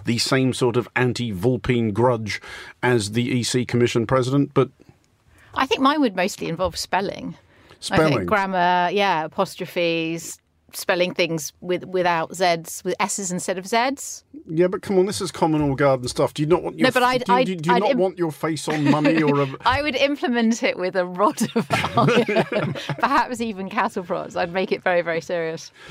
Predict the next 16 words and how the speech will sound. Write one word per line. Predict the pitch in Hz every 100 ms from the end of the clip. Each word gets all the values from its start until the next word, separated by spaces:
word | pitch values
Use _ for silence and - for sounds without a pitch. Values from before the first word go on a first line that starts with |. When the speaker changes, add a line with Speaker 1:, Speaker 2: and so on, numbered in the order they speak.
| -
Speaker 1:
Uh, | 180 175
and, | 180 160
and, | 170 -
and | 160
what | 165
about | 160 143 139 135
you, | 127 107
Andrew? | 113 113
If | 120
you, | 175
if | 165 175
you |
could | 170 190
impose | 180 147 - 151 135 113
whimsical | 104 139 143 123 123 - 120
laws, | 113 110 95 95 -